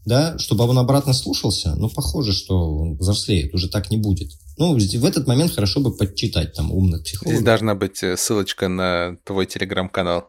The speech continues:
Speaker 2: и на твою книгу, да?
Speaker 1: Да, или на книгу «Чёртовы подростки», да, да, там, та-да-да-да-да-да-да. А дальше мы исследуем,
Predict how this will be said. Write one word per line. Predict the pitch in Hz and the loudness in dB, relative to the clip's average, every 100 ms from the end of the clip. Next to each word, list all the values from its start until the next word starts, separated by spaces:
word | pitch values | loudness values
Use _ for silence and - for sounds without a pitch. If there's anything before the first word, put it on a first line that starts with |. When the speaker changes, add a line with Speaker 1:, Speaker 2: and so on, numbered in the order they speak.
| _ | _
Speaker 2:
и | 123 | 2
на | 117 | 2
твою | 113 117 | 4 2
книгу, | 113 113 98 98 | 2 0 0 0
да? | 95 95 | -4 -8
Speaker 1:
Да, | 107 107 101 98 | -6 -2 0 2
или | 107 120 | 2 2
на | 98 | 0
книгу | 92 113 98 95 - - _ | 0 0 0 -2 -4 -12 _
«Чёртовы | - - 120 - 113 104 | -4 2 2 2 0 0
подростки», | 110 98 95 - 92 | 0 0 0 -4 -4
да, | 95 82 | -2 -2
да, | 85 80 76 | -4 -8 -10
там, | - - - - | -14 -14 -16 -8
та-да-да-да-да-да-да. | - 117 110 104 104 - - 92 - 85 85 - - | -4 -2 0 0 -2 -6 -4 -6 -2 -4 -4 -10 0
А | 123 | 4
дальше | 131 240 - 196 175 160 147 | 4 2 0 2 4 6 4
мы | 123 143 | 4 4
исследуем, | 220 - 131 139 147 127 107 | 2 0 2 4 4 2 0